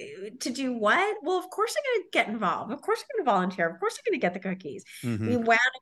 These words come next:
Speaker 1: raising over four hundred and twenty thousand dollars.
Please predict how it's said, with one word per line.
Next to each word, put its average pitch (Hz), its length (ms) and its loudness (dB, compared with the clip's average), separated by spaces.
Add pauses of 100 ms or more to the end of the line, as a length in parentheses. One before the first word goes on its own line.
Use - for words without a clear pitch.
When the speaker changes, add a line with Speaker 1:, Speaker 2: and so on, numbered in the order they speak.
(120)
Speaker 1:
raising 202 840 2
over 208 600 2
four 214 200 0
hundred 190 300 0
and 190 80 -2
twenty 180 280 -2
thousand 175 360 0
dollars. 165 580 0